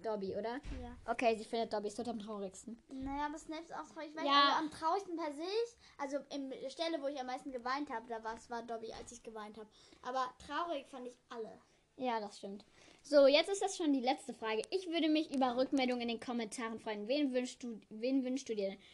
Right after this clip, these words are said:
Speaker 1: Cedric, Fred und George, Draco, Crab und Goyle, also Draco schon, aber Crab und Goyle,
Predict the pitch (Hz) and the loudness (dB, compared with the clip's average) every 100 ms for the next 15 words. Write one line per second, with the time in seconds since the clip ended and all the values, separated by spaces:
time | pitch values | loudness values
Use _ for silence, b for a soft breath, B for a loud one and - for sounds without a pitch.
0 | B - 285 277 294 294 - 247 - 226 | B 0 2 4 2 0 0 0 0 -2
1 | 262 277 - - 254 254 294 294 - 269 | 2 2 0 -6 2 4 4 0 -2 0
2 | 247 233 240 247 254 247 254 302 277 285 | 0 -2 -2 0 0 0 0 0 -2 -2
3 | 208 262 262 240 240 | -2 -2 -6 -4 -4